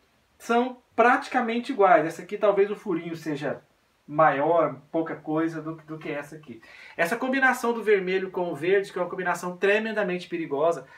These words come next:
aqui ela funciona, porque o vermelho entra apenas como detalhe aqui também. Gosto demais desse escudo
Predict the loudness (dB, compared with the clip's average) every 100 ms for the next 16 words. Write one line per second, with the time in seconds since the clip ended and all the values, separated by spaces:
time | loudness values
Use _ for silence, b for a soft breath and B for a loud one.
0 | B -2 -2 -2 -2 -2 -6 -6 -4 -4
1 | -6 -8 -4 -2 -2 -2 -2 -2 -2 -2
2 | -2 -2 -2 -4 -12 b b -4 -2 0
3 | 0 2 2 2 0 -6 -4 -2 -2 -8
4 | B B 2 4 4 2 -8 -2 2 6
5 | 4 4 -2 -4 -14 -12 -8 -8 -8 -12